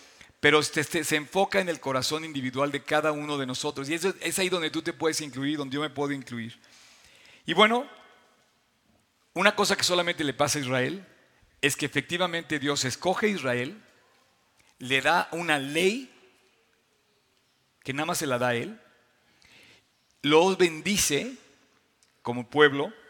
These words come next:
pero también los castiga como padre que quiere que su hijo recapacite, se arrepienta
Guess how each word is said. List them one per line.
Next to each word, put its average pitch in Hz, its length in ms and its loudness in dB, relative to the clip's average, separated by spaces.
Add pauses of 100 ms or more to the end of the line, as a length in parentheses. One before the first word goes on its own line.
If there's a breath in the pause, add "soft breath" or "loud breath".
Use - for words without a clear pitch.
(1200 loud breath)
pero 147 220 2
también 156 340 0
los 180 140 -4
castiga 160 520 -2
como 131 220 -8
padre 131 540 2 (200)
que 127 140 -4
quiere 160 300 -4
que 143 120 -8
su 127 200 -4
hijo 135 460 -6 (1040)
recapacite, 120 800 -6
se 131 140 -8
arrepienta 127 760 -8